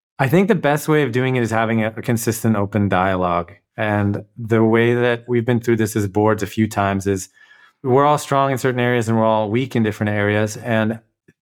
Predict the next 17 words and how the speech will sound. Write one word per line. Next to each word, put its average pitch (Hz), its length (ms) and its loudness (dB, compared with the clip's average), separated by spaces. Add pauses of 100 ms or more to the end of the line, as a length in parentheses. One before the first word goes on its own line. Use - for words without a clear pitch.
(160)
the 117 80 -8
business 123 440 2
needs 123 420 2
and 110 100 2
demands 110 540 2
different 110 320 -2
things 107 240 -2
from 107 140 0
its - 200 -4
leadership, 107 540 0 (320)
depending 113 320 2
on 107 140 2
the 101 80 0
journey 104 340 0
that 92 160 0
it 92 140 -6
takes. 101 500 -4